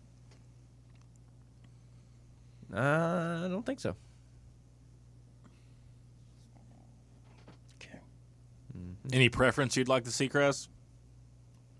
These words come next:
Speaker 2: They'll do it. They'll probably do it at halftime. Maybe, like, introduce him. I don't know. I guess you just wait for halftime.
Speaker 3: I mean, with a noon tip-off.
Speaker 2: Yeah, it's
Speaker 3: People
Speaker 2: gonna be,
Speaker 3: might
Speaker 2: it's
Speaker 3: be
Speaker 2: gonna be
Speaker 3: following
Speaker 2: probably
Speaker 3: in late.
Speaker 2: kinda later,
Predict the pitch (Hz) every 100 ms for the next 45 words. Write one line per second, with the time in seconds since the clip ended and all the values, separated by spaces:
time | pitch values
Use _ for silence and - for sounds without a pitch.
0 | - - - - - - - - - -
1 | - - 151 185 160 185 175 180 - 92
2 | 85 82 78 92 - - - - 113 -
3 | - - - - - - - - - 139
4 | 143 127 120 135 143 120 131 135 - 139
5 | 131 147 175 131 101 110 - 131 160 131
6 | 120 113 107 87 101 98 - 101 104 -
7 | - - - - - - - - - -
8 | - - - - - - - 151 139 123
9 | 117 110 101 104 123 107 - 110 95 90
10 | 87 - - - - - - - - -
11 | - - - - 131 127 123 127 165 160
12 | 135 147 135 190 170 147 107 156 143 135
13 | 131 143 131 120 117 113 107